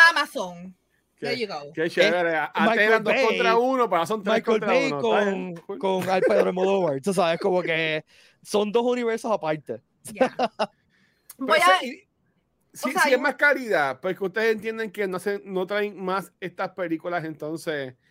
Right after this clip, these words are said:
Speaker 2: a, a lo que es los cines acá. Mi, eh, eh, mismo Finals, porque ahora
Speaker 1: Distribuidores.
Speaker 2: mismo, ahora mismo yo esta semana vi Bottoms, que salió en Estados Unidos, salió hace como un mes, pero aquí ya trajeron el jueves a Finals solamente.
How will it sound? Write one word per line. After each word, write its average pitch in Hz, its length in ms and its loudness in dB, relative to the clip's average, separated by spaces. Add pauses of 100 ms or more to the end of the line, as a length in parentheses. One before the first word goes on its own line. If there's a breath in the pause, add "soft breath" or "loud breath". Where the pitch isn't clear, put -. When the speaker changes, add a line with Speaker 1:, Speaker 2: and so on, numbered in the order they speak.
(280)
Speaker 2:
a, 139 760 -2
a 139 100 -4
lo 143 100 -2
que 151 140 -4
es 165 60 0
los 175 160 0
cines 170 340 -6
acá. 165 300 -4
Mi, 165 220 -8
eh, 220 420 -6
eh, 185 40 -4
mismo 175 260 -2
Finals, 233 440 -4
porque - 160 -4
ahora 165 140 -2
Speaker 1:
Distribuidores. 202 120 -4
Speaker 2:
mismo, 202 300 0 (400 soft breath)
ahora 165 180 2
mismo 196 240 0
yo 185 120 0
esta 180 140 -4
semana 202 460 -2
vi 185 680 -6
Bottoms, 156 600 0
que 151 160 -6
salió 147 1040 -2 (300 soft breath)
en 160 160 0
Estados 160 340 0
Unidos, 220 240 -2
salió 214 140 -4
hace 208 120 -6
como 202 180 0
un 175 120 -2
mes, 185 460 -4 (360)
pero 156 140 0
aquí 131 180 -4
ya 151 120 -2
trajeron 196 280 -2
el 185 100 -2
jueves 185 280 -2
a 180 80 -4
Finals 190 440 -4
solamente. 156 720 -8